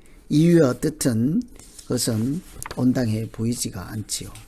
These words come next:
가서 대적을 물리쳐서 백성을 구한다 하고는 자기를 돕지 않았다고 동족인 백성을 죽여버리면 적군을 죽이는 것이나 뭐가, 어, 다를 바가 있겠습니까?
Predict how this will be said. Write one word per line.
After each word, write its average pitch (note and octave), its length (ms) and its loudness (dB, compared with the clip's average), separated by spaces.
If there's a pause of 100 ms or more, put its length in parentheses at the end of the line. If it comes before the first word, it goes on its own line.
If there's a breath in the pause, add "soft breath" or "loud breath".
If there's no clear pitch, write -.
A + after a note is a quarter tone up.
(680 loud breath)
가서 D3+ 260 0
대적을 D#3+ 420 8
물리쳐서 D3+ 500 2
백성을 D3+ 480 2
구한다 C3 380 2
하고는 B2 600 -2 (840 soft breath)
자기를 D3 360 6
돕지 - 300 2
않았다고 B2+ 880 4
동족인 C#3+ 480 6
백성을 C3 480 2
죽여버리면 A#2 960 2 (500 soft breath)
적군을 D3 520 6
죽이는 B2+ 420 4
것이나 A2 420 0
뭐가, A#2 480 0 (380 soft breath)
어, - 180 -6
다를 A2+ 260 2
바가 A#2 640 -2 (160)
있겠습니까? G#2 720 -6